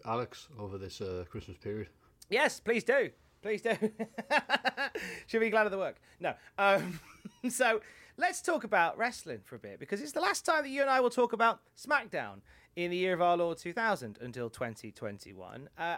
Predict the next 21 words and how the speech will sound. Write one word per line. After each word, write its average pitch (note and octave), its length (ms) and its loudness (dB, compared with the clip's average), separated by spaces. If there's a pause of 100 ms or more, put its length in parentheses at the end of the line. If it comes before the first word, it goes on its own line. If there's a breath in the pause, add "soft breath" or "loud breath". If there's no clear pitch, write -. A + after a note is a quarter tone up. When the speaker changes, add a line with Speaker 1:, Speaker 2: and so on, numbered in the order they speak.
Speaker 2:
have C4+ 220 -4
you F4 100 4
had B3 220 2
any A3 180 0
personal F#3 520 0
highlights C3 540 -6
from, A2 380 -12 (680 soft breath)
maybe F#4 340 2
not E4 200 -2
SmackDown B3+ 640 2
itself, A#3 640 0
but A#3 220 0
at F#3+ 140 0
least A#3 340 -4 (100)
our G#3 280 4
gatherings D#3 960 0
on D3+ 100 -4
a C#3+ 60 -2
weekly C3+ 460 -8
basis, B2 520 -8
sir? - 220 -16